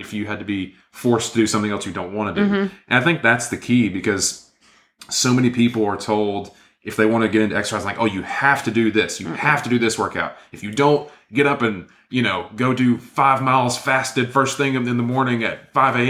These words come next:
Speaker 1: M, then it's not gonna work." It's like, okay, that's not necessarily true.
Speaker 2: Right.
Speaker 1: Like, if you wanna do that and you enjoy it, then go for it. Go, if, if that's what works for you, then do it. But there's a lot of, in my opinion, there's a lot of, a lot of gray area in this that you can kinda make,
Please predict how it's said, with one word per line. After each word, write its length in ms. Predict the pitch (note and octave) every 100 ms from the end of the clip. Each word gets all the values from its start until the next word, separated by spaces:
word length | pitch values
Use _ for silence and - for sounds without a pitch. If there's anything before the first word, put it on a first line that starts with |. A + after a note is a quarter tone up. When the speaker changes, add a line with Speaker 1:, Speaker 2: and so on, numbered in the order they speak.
| C#3
Speaker 1:
M, 160 | A#2
then 80 | G#2+
it's 160 | G2 D3+
not 160 | D3
gonna 140 | C3+ A#2
work." 260 | B2 F2+
It's 100 | -
like, 220 | A#2 G#2+ D3
okay, 320 | D3 G#2 - - _ _
that's 160 | E3 A#3
not 240 | A3 -
necessarily 400 | C#3 - D3 G#2+
true. 360 | - F3+ G2+ -
Speaker 2:
Right. 300 | F#3 F3 -
Speaker 1:
Like, 20 |
if 180 | A2+ D3+
you 120 | F#3
wanna 240 | C#3 G#3+ D#3+
do 140 | G#3+
that 260 | B2+ B2+ A#2
and 120 | G#2+
you 60 | C#3
enjoy 260 | A#2 D3 G3+
it, 80 |
then 180 | C3+ A#2+ - G#2
go 140 | B2
for 220 | G#3+ C#3
it. 100 | -
Go, 100 | A#2 C3
if, 300 | G#2+ - -
if 80 | G#2
that's 180 | A#2+ D#3+
what 80 | G3
works 140 | E3+ -
for 80 | B2+
you, 140 | D3+
then 140 | A2+ F#2+
do 160 | C#3+
it. 180 | G2 - - - -
But 360 | A2+ B2 A#2 A2
there's 220 | B2 A#2+
a 60 |
lot 320 | A#2 A#2 B2 C3
of, 240 | A#2+ -
in 80 | A2+
my 200 | A2+ A#2+
opinion, 180 | A#2+ G#2+
there's 140 | G2+
a 40 | G#2
lot 140 | G#2+
of, 100 | G2+ F#2 -
a 80 | G2+
lot 240 | G#2 A2 G#2+
of 200 | F2 F#2+
gray 280 | A2 A#2+ G#2
area 260 | G2 F2+
in 60 | F2+
this 140 | F#2+ F#2+
that 80 |
you 120 | G#2 A2
can 120 | G#2+
kinda 200 | A#2 G2+
make, 400 | G2+ G#2+ -